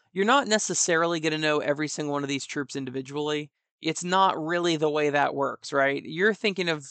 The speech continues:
uh, I'm thinking more of, like, a field commander, someone that says, radios to the sergeant and says, "You guys run ahead, blah, blah, blah," you know, whatever, uh, like a slightly zoomed out from number, normal Warhammer.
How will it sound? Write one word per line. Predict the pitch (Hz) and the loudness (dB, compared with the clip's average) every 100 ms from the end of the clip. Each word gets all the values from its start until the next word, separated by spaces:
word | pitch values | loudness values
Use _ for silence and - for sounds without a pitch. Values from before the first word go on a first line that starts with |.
| - | -8
uh, | - 143 139 135 131 _ _ _ _ _ _ _ - | 0 2 2 -2 -6 _ _ _ _ _ _ _ -2
I'm | 180 226 | 2 2
thinking | 269 214 208 | 2 -2 0
more | 180 180 | 2 2
of, | 156 | 2
like, | 165 | 2
a | 156 | 0
field | - - 226 196 147 | -2 2 6 6 4
commander, | 160 143 123 120 110 | 0 4 2 0 -10
someone | - 208 202 196 | -2 2 4 2
that | 180 156 | 0 -2
says, | - 160 151 - _ _ _ - | 2 2 2 -2 _ _ _ 0
radios | 170 190 190 180 - | 6 6 6 4 2
to | 180 | -4
the | 147 | 0
sergeant | - 180 170 151 147 | 4 6 4 0 -4
and | 143 | 0
says, | 160 131 | 2 2
"You | 185 233 | 2 4
guys | 190 151 139 139 | 6 4 2 2
run | 175 185 | 4 4
ahead, | 160 170 151 139 | 6 8 8 4
blah, | 131 151 | 2 2
blah, | 147 151 | 6 4
blah," | 139 147 143 143 | 4 4 6 6
you | 143 147 | 4 0
know, | 143 135 131 127 _ _ | -2 -4 -4 -8 _ _
whatever, | 151 147 139 123 143 | 0 2 2 0 0
uh, | 170 - | 0 -2
like | 160 180 | -4 -2
a | 165 | 0
slightly | - - 190 214 220 196 185 | 0 -2 0 2 2 2 0
zoomed | 151 170 160 | 0 -2 0
out | 156 151 135 | 4 4 2
from | 151 143 | -4 -2
number, | 143 139 139 - 82 | -2 0 -2 -2 -8
normal | 127 147 151 151 139 | -10 -2 -2 0 -2
Warhammer. | 135 127 127 120 113 | -4 -6 -6 -8 -12